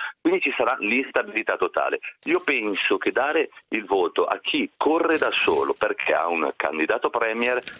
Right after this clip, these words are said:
Luigi Di Maio, gli altri quanti candidati premier hanno, io da cittadino italiano vorrei sapere se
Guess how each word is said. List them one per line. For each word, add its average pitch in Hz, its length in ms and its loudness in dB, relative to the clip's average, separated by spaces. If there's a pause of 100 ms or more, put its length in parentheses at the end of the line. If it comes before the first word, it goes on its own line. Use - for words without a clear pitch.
(100)
Luigi 90 320 2
Di 107 80 0
Maio, 104 280 0
gli 92 100 4
altri - 240 0
quanti 98 240 0
candidati 107 420 0
premier 131 340 0
hanno, 80 180 0
io 127 100 4
da 90 140 0
cittadino 87 360 0
italiano 87 380 0
vorrei 85 280 0
sapere 104 300 0
se 101 240 0